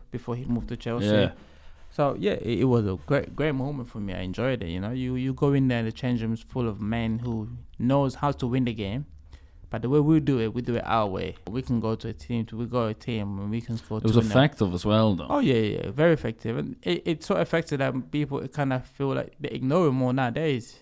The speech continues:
Speaker 1: because we knew, you know, s-, you score most of the goals score from set pieces.
Speaker 2: Yeah.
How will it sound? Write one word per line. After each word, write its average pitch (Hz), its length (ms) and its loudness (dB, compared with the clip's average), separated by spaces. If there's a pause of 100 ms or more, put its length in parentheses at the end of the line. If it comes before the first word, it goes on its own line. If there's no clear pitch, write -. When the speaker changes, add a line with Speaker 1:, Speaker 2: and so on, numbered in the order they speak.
(120)
Speaker 1:
because 123 240 -4
we 151 140 2
knew, 135 400 2 (960)
you - 60 -4
know, - 260 -6 (220)
s-, - 300 -16 (100)
you 165 400 0
score 147 300 0
most 165 280 -2
of 139 80 -4
the 131 80 -6
goals 123 120 -4
score 120 160 -8
from 110 160 -16
set - 260 -8
pieces. 107 400 -8 (720)
Speaker 2:
Yeah. 104 220 4